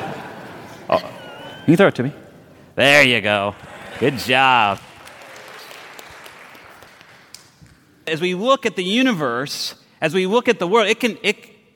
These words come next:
I don't know about you, but thinking about those kinds of distances, thinking about the fact that the Milky Way, I think, is a hundred thousand light years or something in, in size,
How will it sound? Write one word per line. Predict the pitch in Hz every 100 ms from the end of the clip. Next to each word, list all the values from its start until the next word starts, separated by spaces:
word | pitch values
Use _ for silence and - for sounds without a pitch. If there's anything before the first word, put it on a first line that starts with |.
| _
I | 165 196
don't | 190
know |
about | 175 175
you, | 247 277 254 202
but | 170 - - _ _ -
thinking | 208 220 208
about | 180 170 156
those | 208 -
kinds | 208 196
of | 175
distances, | 143 220 - 208 - 196 180 143
thinking | 185 180 180 165
about | 147 160 156 - - -
the | 160
fact | 185 175
that | 160
the |
Milky | 175 170 170
Way, | 160 175
I | 165
think, | 165 143
is |
a | 143
hundred | - - 190 190 185 151
thousand | - 151 160 165 170
light | 139 139 160
years | 156 175 180 190 180
or | 175
something | 175 180 175 190 180
in, | 151 151 127
in | 151 147
size, | 156 147 170 208 196